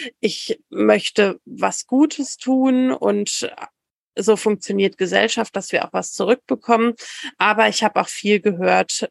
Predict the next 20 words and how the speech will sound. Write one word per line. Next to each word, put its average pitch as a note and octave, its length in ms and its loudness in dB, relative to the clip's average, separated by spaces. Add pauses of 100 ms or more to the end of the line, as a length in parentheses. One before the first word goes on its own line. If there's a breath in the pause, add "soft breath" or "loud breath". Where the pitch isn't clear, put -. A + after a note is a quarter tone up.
(140)
von F#3 580 -2
diesen F#3+ 320 -4
altruistischen - 880 -2
Motiven, E3+ 540 -4
ne? C#4+ 240 4
Wir G3+ 160 -2
sind G3 200 -4
dafür G3 260 -4
da, G3+ 340 2
uns - 240 -4
gegenseitig F3+ 600 -4
zu G3 120 -2
unterstützen, F#3+ 880 -2
wirksam F#3+ 440 0
zu F3 220 -8
werden F3 260 0
in F3 160 -2
der E3+ 180 2
Welt F3+ 440 2 (920 loud breath)
und F#3 480 0